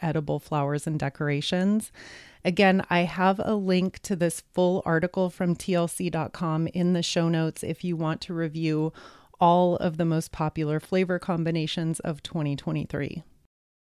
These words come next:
And then shifting away from flavor, let's talk about the best cake decorations or toppers.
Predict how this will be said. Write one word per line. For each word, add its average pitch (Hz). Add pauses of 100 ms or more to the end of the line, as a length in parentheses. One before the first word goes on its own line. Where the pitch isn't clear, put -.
(600)
And 202
then 196
shifting 269
away 202
from 196
flavor, 180
let's 190
talk 240
about 214
the 202
best 170 (120)
cake - (160)
decorations 180
or 180
toppers. 151